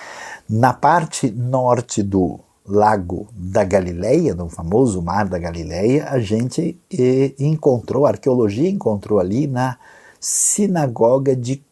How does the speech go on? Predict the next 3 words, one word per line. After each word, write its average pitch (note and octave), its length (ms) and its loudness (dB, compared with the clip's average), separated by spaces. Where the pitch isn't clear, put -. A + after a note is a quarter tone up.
Corazim, C3+ 1160 0
uma, G#3+ 920 2
ah, C3 640 2